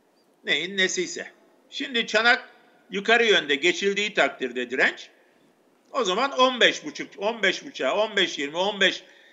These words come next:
e, otuz beş aralığı bir sonraki çanak olacak. Bir sonraki direncin olduğu yer olacak. Gelir mi? Gidebilir. Çünkü artık aşılarla beraber, e, <clears throat> dünya tekrar normale dönmeye çalışacak.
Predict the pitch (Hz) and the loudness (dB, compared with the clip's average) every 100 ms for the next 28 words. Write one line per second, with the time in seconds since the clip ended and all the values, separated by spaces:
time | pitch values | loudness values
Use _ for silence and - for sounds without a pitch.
0 | _ 151 160 151 190 180 196 190 196 175 | _ -2 -2 0 -2 -2 0 2 2 4
1 | 143 131 143 233 - - _ _ _ 254 | 2 2 2 0 -2 -14 _ _ _ -10
2 | 233 247 233 190 175 170 170 170 165 139 | -2 2 4 4 2 -4 0 2 2 0
3 | 135 113 87 _ _ _ _ _ _ _ | -4 -6 -16 _ _ _ _ _ _ _
4 | _ _ _ - - 208 170 151 233 180 | _ _ _ -6 -2 0 0 0 0 2
5 | 170 156 233 233 214 214 220 185 143 127 | 2 2 -2 0 0 0 2 4 2 -2
6 | 127 131 262 285 269 160 247 311 294 320 | -6 -6 -4 -2 -2 -4 -6 -4 -4 -2
7 | 320 160 - _ _ _ _ _ _ _ | -2 -2 -6 _ _ _ _ _ _ _
8 | _ _ - 190 208 202 170 175 196 190 | _ _ -8 -6 2 4 4 4 0 0
9 | 180 196 196 196 175 143 135 127 151 240 | 0 2 2 4 2 2 2 2 2 0
10 | - - _ _ _ _ 135 127 127 127 | -2 -20 _ _ _ _ -8 -4 -2 -4
11 | 127 - _ - 247 202 147 180 190 196 | -6 -14 _ 0 0 0 -2 0 6 6
12 | 240 240 220 190 214 214 196 208 220 233 | 6 6 2 4 2 4 0 0 2 2
13 | 202 185 143 127 120 143 120 - 117 92 | 2 0 0 -2 -4 -6 -10 -12 -16 -18